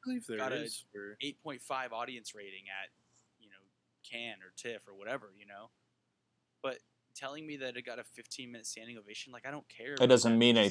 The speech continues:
Speaker 3: anything to me.
Speaker 2: <laughs> you know?
Speaker 3: It's like, "Oh, the people that ma-, the people that make movies showed appre-,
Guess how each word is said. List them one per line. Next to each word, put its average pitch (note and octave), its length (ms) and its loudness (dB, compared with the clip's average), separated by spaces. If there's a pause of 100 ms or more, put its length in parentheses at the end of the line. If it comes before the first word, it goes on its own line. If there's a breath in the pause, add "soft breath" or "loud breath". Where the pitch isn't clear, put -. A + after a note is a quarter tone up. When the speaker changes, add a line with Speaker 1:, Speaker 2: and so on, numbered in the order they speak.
Speaker 3:
anything G2 100 2
to F#2+ 60 0
me. F#2 180 -2 (180)
Speaker 2:
<laughs> E3 200 -8
you D#3 80 -6
know? C3 320 -12 (1040 soft breath)
Speaker 3:
It's - 120 0
like, E3+ 140 12
"Oh, E3+ 140 12
the D3+ 120 12
people E3+ 420 10
that C#3 260 12
ma-, C3 320 10 (300 soft breath)
the D3 80 12
people E3 400 10
that D3 240 12
make B2 340 8
movies B2 760 10
showed B2+ 360 10
appre-, B2 400 6